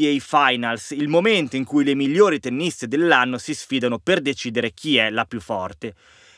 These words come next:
È uno dei tornei più importanti, insieme a quelli dello Slam, ma da almeno tre anni la Federazione Internazionale del Tennis Femminile non riesce a organizzare questo torneo come dovrebbe, raggiungendo il livello delle giocatrici, ovvero quello delle migliori al mondo.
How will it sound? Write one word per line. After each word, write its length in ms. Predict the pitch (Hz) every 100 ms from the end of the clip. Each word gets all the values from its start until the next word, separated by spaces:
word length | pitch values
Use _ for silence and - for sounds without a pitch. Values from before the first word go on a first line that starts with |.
| _
È 100 | -
uno 240 | 247 277
dei 140 | 233 202
tornei 340 | 196 180 202
più 140 | 180 151
importanti, 800 | 151 170 269 254 151 127 139 135
insieme 300 | 127 131 131
a 40 |
quelli 180 | 143 131
dello 200 | 131 143
Slam, 360 | 208 190 143 123 - -
ma 160 | - 180
da 80 | 214
almeno 340 | 254 277 -
tre 300 | - 262 226
anni 440 | 165 165 165 165 -
la 160 | 165
Federazione 560 | 196 170 165 147 220 208
Internazionale 640 | 143 147 147 - 165 175 135
del 220 | 131 -
Tennis 320 | 196 170 -
Femminile 560 | 202 196 151 143 139 -
non 200 | 151 202
riesce 460 | 190 190 143 - -
a 160 | 147
organizzare 680 | 170 143 156 143 120 185 - -
questo 320 | 220 - 139
torneo 440 | 165 147 156 175 -
come 300 | 170 175 165
dovrebbe, 540 | 143 196 165 123 120 - - -
raggiungendo 720 | 180 165 214 190 220 226 247
il 160 | 202 151
livello 560 | 170 196 160 147 185
delle 280 | 156 143 143
giocatrici, 580 | 143 131 160 220 139 143
ovvero 400 | 135 139 165 127
quello 480 | - 190 139 147 -
delle 220 | 143 139
migliori 500 | 131 139 127 107 104 101
al 220 | 120 117
mondo. 420 | 104 92 92 95